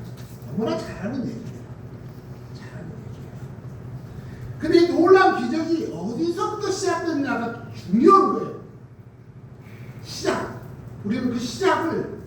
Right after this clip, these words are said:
많이 놓쳐버립니다. 이 시작은 이 누구에서부터? 나만 장군 집에 끌려온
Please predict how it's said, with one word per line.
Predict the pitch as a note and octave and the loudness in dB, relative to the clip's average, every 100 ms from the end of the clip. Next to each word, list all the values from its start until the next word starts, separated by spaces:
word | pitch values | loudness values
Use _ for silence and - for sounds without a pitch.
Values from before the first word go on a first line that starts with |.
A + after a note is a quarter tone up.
| - - - | -16 -16 -14
많이 | - G3+ | -8 -6
놓쳐버립니다. | D#3+ D#3 - - - - - - - - - - - - - - - - - - | -6 -10 -12 -14 -16 -14 -14 -14 -16 -14 -14 -14 -8 -8 -6 -4 -6 -6 -4 2
이 | D#4+ | 2
시작은 | D4+ G4 F#4+ F#4+ F#4+ F#4+ F#4+ - - | 4 6 6 6 4 2 -2 -8 -10
이 | A3+ G3 | -10 -4
누구에서부터? | G3+ G#3+ A3 G3+ E3+ D#3+ E3 - - - - - - - - - - - - | -2 0 0 0 -2 0 -4 -4 -12 -18 -20 -18 -18 -18 -18 -18 -16 -14 -4
나만 | F#3+ A#3 A#3 A#3 | 2 4 4 2
장군 | - G#3+ A3 G3+ | 0 0 0 0
집에 | - F#3+ F3+ E3 - | -2 -4 -2 -4 -8
끌려온 | - C4+ C4 G3+ A#2 - - | -8 -6 -4 -4 -4 -6 -12